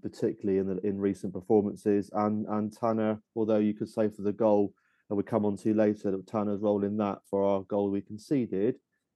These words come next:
But actually, um, yeah, it's got a look about it. I, I do think we need to win games, but we win games by being solid and getting some goals rather than trying to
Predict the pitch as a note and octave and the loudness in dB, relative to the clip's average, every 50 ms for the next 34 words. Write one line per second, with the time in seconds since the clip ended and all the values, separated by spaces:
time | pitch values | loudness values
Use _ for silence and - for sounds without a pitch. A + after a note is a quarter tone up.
0 | _ - A#2+ A2+ G#2+ - A#2 A#2 - A2+ - - A#2 F#2+ F#2+ F#2+ G2 G#2 A2 - | _ 2 4 4 4 4 2 0 -2 -4 -6 -4 -2 2 4 4 4 4 4 2
1 | - G2+ G#2 G#2 G#2 G#2 G#2+ - A2+ G#2+ G#2 F#2 G#2 G2 F2+ - - B2 F2 G#2 | 0 -2 -2 0 -2 -2 -4 -2 0 2 2 4 4 2 2 2 2 2 4 4
2 | A2 A#2 A#2+ G#2+ - A2 F2+ F#2+ F#2 F2+ F#2 F#2 - - G#2 G#2+ - - _ _ | 4 2 2 0 -2 -2 0 0 0 0 -2 -4 -4 -2 0 0 -2 -4 _ _
3 | - G#2 G2+ G2+ A2 G2+ B2+ B2 A#2 A2 - A#2 A2+ G#2+ A2+ A2+ A2+ A2 A2 - | -4 -2 0 -2 0 2 2 2 2 2 0 -2 0 0 0 0 0 -2 -2 -2
4 | A2+ G#2+ A2 G#2+ G#2+ G#2 A2+ A2+ G2+ F2+ F2 F2+ F2+ F2+ - - G#2 F#2 F#2+ G#2 | 0 2 2 2 2 2 2 2 2 2 0 -4 -8 -10 -6 -6 -4 -2 -2 -2
5 | G#2 G#2+ A2+ G#2+ G2+ G2+ G#2 G2 F#2+ F#2+ F#2 F#2 G2+ F#2+ F#2 G2 G2 G2 F2+ - | 0 0 0 0 0 0 0 0 0 0 -2 -4 -6 -4 -4 -4 -6 -6 -8 -6
6 | - G#2 G2 F#2+ F#2 F#2 F2+ - _ _ _ _ _ _ _ - F#2+ F#2 F2+ G#2+ | -4 -2 0 0 -2 -2 -4 -8 _ _ _ _ _ _ _ -8 -4 2 4 4
7 | F#2 E2+ F#2+ F2+ - - F#2+ F2+ F2+ F#2 F2+ F#2 G2 F#2+ G2 G#2 G2 G2 G2 F#2 | 4 2 0 -4 -8 -8 -6 -2 0 0 2 2 0 -2 -2 -2 -2 -2 -2 -2
8 | G2+ G2 G2 F#2+ F#2+ - - G#2 G2 G2 G2 F#2+ - | -4 -4 -4 -4 -6 -6 -6 -4 -4 -4 -6 -8 -12